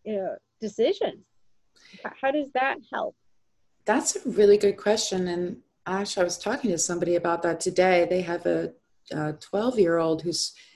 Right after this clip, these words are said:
Speaker 2: they really looked at the screen time, and they found out that she'd been having a lot of screen time. And it's easy with the coronavirus and being shut in to get involved in that. And I thought, well,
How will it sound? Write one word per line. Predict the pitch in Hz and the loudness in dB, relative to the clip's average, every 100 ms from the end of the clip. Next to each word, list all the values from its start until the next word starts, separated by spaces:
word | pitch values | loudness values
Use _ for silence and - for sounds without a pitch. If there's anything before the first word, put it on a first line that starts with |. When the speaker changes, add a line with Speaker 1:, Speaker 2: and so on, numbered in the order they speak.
| _ _ _ _ - | _ _ _ _ 2
Speaker 2:
they | 180 | 4
really | 180 226 262 | 6 6 6
looked | 190 208 208 | 6 4 2
at | |
the | - | 0
screen | 160 - 190 220 262 | 0 0 0 0 0
time, | 254 165 151 151 151 | 0 -4 -2 -2 -2
and | 160 160 165 165 | -4 -4 -2 -2
they | 165 | -4
found | 160 175 190 185 | -6 -4 0 2
out | 175 165 156 160 | 4 4 2 0
that | 160 147 - | -2 -2 -8
she'd | - 160 156 | -8 -6 0
been | 151 147 139 - _ _ _ _ _ _ _ | 2 0 -2 -10 _ _ _ _ _ _ _
having | - 175 175 160 | -6 -2 0 0
a | |
lot | 156 160 175 | 0 4 4
of | 185 | 4
screen | - - 196 294 | 2 -2 -2 0
time. | - 170 165 151 | -2 -6 -4 -2
And | 170 | 0
it's | 170 - | -2 -4
easy | 208 226 226 208 190 185 | -2 2 4 4 4 4
with | 165 175 | 2 0
the | 170 | -2
coronavirus | - 175 175 170 165 165 165 160 - - - - - - _ - | -4 -2 0 2 4 4 4 2 -2 -8 -20 -20 -20 -20 _ -2
and | 170 165 165 170 | 2 2 0 2
being | 185 185 | 4 4
shut | 175 - 165 175 | 2 0 2 4
in | 175 170 170 | 4 2 -2
to | - 170 160 156 | -4 -2 -2 0
get | 175 | 0
involved | 160 160 156 190 - | 0 0 2 2 2
in | 175 | 0
that. | 160 147 151 - - _ _ _ _ _ _ _ _ _ | 0 -2 -4 -10 -20 _ _ _ _ _ _ _ _ _
And | 170 185 180 | 0 2 2
I | |
thought, | 175 185 175 - - | 2 2 4 4 0
well, | 196 185 175 - | 4 4 4 0